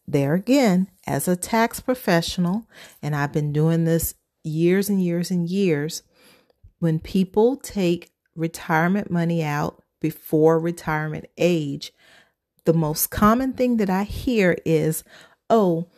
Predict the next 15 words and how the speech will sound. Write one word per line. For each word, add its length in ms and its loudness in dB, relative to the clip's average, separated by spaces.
they 160 2
already 340 2
took 280 -4
the 80 -2
taxes 540 0
out." 360 -6
And 320 2
in 300 2
most 520 0
cases, 680 2
they 360 2
did 240 2
not 520 -2
take 480 2
out 420 -2